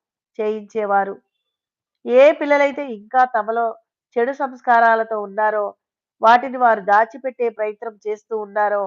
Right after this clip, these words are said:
వారు తమలోని ఈ అశుద్ధ సంకల్పాలు ఎవరికీ తెలియవు కదా అని అనుకుంటే, అప్పుడు సందేశీ పుత్రికలకు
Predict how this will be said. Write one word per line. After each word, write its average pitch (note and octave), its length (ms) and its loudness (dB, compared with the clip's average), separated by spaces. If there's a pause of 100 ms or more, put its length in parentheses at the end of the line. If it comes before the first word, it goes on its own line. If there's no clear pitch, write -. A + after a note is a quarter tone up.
(460)
వారు A3+ 260 6
తమలోని A#3+ 640 0
ఈ A#3 120 -12 (200)
అశుద్ధ A3+ 360 -6
సంకల్పాలు A3 840 -2 (520)
ఎవరికీ A3+ 520 -2
తెలియవు A3 400 -6
కదా G#3 320 -2
అని G3+ 280 -2 (400)
అనుకుంటే, A3 500 -6 (480)
అప్పుడు A3 240 -4
సందేశీ B3+ 520 -6
పుత్రికలకు A3 680 -10